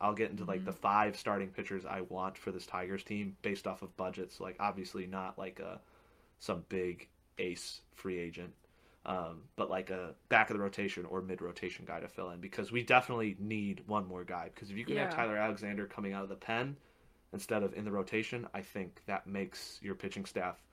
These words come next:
Speaker 1: better. Um,
Speaker 2: Yeah, it, it, it feels like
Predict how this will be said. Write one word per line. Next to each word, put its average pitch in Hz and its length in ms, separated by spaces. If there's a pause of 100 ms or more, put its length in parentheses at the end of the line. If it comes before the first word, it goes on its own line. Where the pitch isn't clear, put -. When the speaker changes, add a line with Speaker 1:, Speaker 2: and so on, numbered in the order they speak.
(1400)
Speaker 1:
better. - 280 (720)
Um, - 300 (120)
Speaker 2:
Yeah, 165 240 (260)
it, 214 260
it, 190 200 (140)
it 190 260
feels 247 340
like 165 280